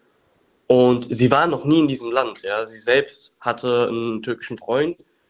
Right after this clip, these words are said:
äh, die hat sich danach von ihm getrennt. Und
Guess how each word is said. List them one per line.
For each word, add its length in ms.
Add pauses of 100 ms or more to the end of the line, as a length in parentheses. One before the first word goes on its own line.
(340)
äh, 540
die 240
hat 120
sich 100
danach 180
von 120
ihm 100
getrennt. 580 (680)
Und 520